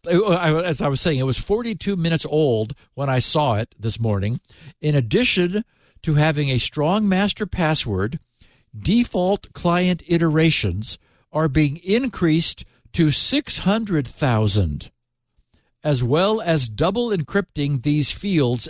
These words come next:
at rest with keys managed in Bitwarden's key vault.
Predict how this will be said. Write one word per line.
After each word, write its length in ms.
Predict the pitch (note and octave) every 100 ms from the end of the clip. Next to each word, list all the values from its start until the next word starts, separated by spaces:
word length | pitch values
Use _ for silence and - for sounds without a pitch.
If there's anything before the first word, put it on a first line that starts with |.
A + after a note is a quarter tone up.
| -
at 140 | C#3+
rest 560 | C3 D3+ B2 B2+ - - _ _ _ -
with 220 | C#3 -
keys 500 | - G#3 A3 G#3+ D3+
managed 560 | D3+ D#3+ D#3+ D#3+ C#3 -
in 240 | D#3 C3+
Bitwarden's 760 | A2+ D#3+ D3 C#3 C#3+ C3+ C3+ -
key 240 | - F3+ D#3+
vault. 420 | G#2+ F2+ -